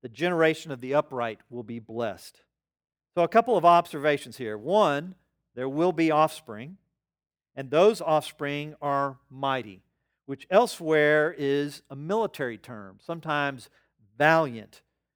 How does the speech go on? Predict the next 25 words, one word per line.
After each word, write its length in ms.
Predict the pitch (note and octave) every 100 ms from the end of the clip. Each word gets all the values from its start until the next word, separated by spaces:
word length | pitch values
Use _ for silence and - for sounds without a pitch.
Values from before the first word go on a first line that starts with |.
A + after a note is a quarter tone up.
| _ _ -
So 80 | D3+
we 80 | E3+
know 240 | G#3 A3
these 220 | F3 D#3+
offspring 680 | E3 F#3+ - D3+ C#3+ C#3+ D#3+
are 220 | C3 A#2
powerful, 800 | G2+ - F3+ E3+ D3 - A2+ G#2
they 180 | A2+ A#2
are 160 | A#2 -
influential, 960 | E3+ F3+ E3 D#3 D#3 D3+ C#3 A2+ F#2 _ _ _
and 140 | C3 B2+
they 100 | C3
are 100 | A2+
wise. 720 | A2+ B2+ B2 G#2 F2 F2 _ _ _ _ _ _ -
And 100 | C#3+
they 80 | E3
are 60 |
a 60 | D3
blessing 600 | D3+ E3+ G#3 - D#3 D3
to 120 | D#3
the 180 | D3 D#3
upright, 640 | E3+ F3 C3+ A#2+ A2+ A2
to 160 | - C#3
the 140 | B2
faithful, 680 | - - F3 F3+ - B2